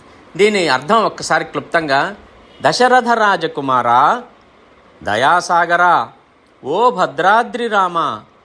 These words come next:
సర్వజనులను సంతోషపెట్టువాడువు, వారి ఘోరమైన పాపములను తొలగించువాడు,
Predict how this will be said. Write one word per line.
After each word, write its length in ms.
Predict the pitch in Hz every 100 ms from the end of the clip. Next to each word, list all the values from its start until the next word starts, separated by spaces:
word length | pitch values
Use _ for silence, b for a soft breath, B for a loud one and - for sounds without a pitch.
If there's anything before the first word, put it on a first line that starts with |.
| _ _
సర్వజనులను 1300 | - 185 185 220 247 247 165 180 185 214 214 202 190
సంతోషపెట్టువాడువు, 1500 | - 127 135 175 185 180 185 180 175 185 175 175 170 175 196 196 _ _ _ _ _ -
వారి 440 | 151 196 196 190
ఘోరమైన 920 | 156 104 120 170 226 254 247 247 240 214
పాపములను 840 | - 143 156 - 190 190 175 160
తొలగించువాడు, 1120 | 131 123 135 143 170 160 165 170 175 175 196